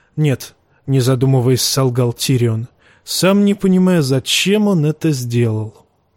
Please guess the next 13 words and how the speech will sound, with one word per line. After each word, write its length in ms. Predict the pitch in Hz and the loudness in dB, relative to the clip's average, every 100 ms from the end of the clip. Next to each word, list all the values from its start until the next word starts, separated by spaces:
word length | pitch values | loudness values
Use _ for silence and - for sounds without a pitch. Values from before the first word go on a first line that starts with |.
| _ _ _ _ - _ | _ _ _ _ -20 _
Дарниец 760 | - 131 123 135 202 240 - - | -4 -2 2 2 4 2 -2 -8
вскинул 520 | - - 165 180 202 | -8 -4 0 2 2
свою 420 | - - 127 120 | 0 -2 0 -2
тонкую 600 | 113 - 147 185 - 175 | -4 0 2 2 0 -2
черную 640 | 170 - 143 135 131 131 123 | -2 -2 0 0 0 0 -2
бровь. 420 | 117 117 - - _ _ _ _ - | -2 -2 -4 -16 _ _ _ _ -2
"Какой 400 | 170 - 180 175 | -2 2 4 4
образцовый 720 | 165 165 - - 262 240 233 | 4 2 2 2 2 2 2
сын 520 | - - 226 202 170 | 2 0 2 2 2
и 40 | |
какая 400 | 156 156 165 156 | 0 0 2 2
неуклюжая 720 | 151 147 135 147 156 143 127 131 | 2 2 0 0 0 2 0 0
ложь! 460 | 117 113 - - | 0 -2 -6 -12